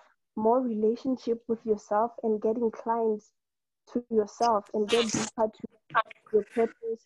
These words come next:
like what you're born to do and what it is that you can do to actually pursue it. You know what I mean? So it even shows you that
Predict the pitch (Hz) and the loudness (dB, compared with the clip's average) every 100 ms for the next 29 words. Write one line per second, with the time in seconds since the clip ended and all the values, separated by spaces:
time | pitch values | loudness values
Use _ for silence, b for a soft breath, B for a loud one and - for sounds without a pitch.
0 | 214 202 202 220 - - 220 196 202 226 | -6 -4 -4 -8 -8 -2 0 0 0 0
1 | - 208 214 220 381 220 208 220 220 214 | -4 -6 -4 -4 -2 -2 0 0 0 -2
2 | 214 220 208 208 - 208 - _ _ _ | -6 -6 -6 -8 -10 -12 -12 _ _ _
3 | _ - 254 269 269 214 208 220 - - | _ -6 0 2 2 0 -4 -6 -10 -4
4 | 208 220 220 - 220 214 208 - - 247 | -2 -2 -2 -8 -8 -8 -10 -10 -6 -2
5 | 220 202 _ _ - 226 220 226 214 202 | -2 -4 _ _ -6 -2 0 0 -2 -2
6 | 220 - - - - _ 508 466 226 - | -4 -6 -14 -20 -20 _ 2 2 0 -12
7 | _ - 294 339 285 - 277 254 226 247 | _ -4 2 2 2 0 0 0 -4 -4
8 | 226 214 190 | 0 0 0